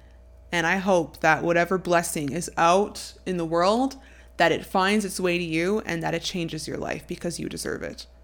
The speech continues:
And also, I deserve it too. So thank you, everybody. Thank you for listening to another episode of The Glow Up Table. Yo, we on episode nine, correct?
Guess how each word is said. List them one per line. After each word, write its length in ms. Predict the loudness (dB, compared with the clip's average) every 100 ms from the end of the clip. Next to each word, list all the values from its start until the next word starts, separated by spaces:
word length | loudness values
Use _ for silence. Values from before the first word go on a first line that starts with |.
| -20 -20 -20 -20 -6
And 100 | -2
also, 300 | -2 0 4
I 160 | 4 4
deserve 320 | -2 -2 -4
it 100 | -6
too. 280 | -6 -6 -8
So 340 | -8 -8 -8 -12 -20 -6
thank 420 | 4 6 4 2
you, 380 | 2 4 4 4
everybody. 920 | 6 6 6 6 8 8 6 2 -2 -10 -20 -20 -10
Thank 240 | 4 6 6
you 60 |
for 160 | 4 4
listening 440 | 6 6 6 2
to 280 | 2 2 6
another 320 | 8 8 8
episode 480 | 8 6 6 4 4
of 60 | 4
The 80 | 4
Glow 160 | 6
Up 100 | 6
Table. 380 | 6 6 6 2 -4 -8
Yo, 240 | 6 8 8
we 120 | 8
on 180 | 4 4
episode 440 | 2 2 2 4
nine, 360 | 4 4 4 4
correct? 580 | 2 4 6 6 4